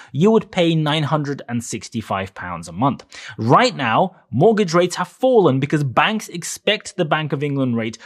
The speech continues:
to start falling back down this year. Some people are expecting this to happen next month or the month after.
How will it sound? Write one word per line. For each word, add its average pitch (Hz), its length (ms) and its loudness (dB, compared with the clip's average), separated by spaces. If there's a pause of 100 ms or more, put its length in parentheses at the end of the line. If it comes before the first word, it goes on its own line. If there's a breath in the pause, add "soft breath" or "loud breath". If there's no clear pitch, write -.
to 165 100 0
start 160 360 2
falling 151 480 -2
back 165 320 0 (100)
down 160 400 -2
this 131 240 -8
year. 190 340 -2 (160 loud breath)
Some 240 200 0
people 226 200 -6
are 190 40 0
expecting 165 400 -4
this 165 120 -4
to 147 120 0
happen 160 560 0
next 208 400 -2
month 185 80 2
or 139 260 0
the 156 80 -6
month 190 220 0
after. - 380 -6